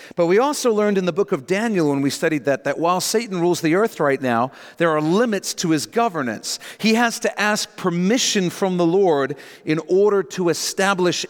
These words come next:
anybody as a political ruler on the earth. And here we learn that Satan is required to ask the Lord's permission before putting any believer through a trial, which means that while the trials we go through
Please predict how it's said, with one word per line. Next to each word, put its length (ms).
anybody 640
as 220
a 60
political 640
ruler 600
on 220
the 140
earth. 540
And 120
here 340
we 220
learn 320
that 160
Satan 320
is 180
required 500
to 220
ask 420
the 120
Lord's 320
permission 720
before 360
putting 340
any 200
believer 440
through 280
a 40
trial, 540
which 240
means 320
that 160
while 320
the 100
trials 640
we 160
go 300
through 500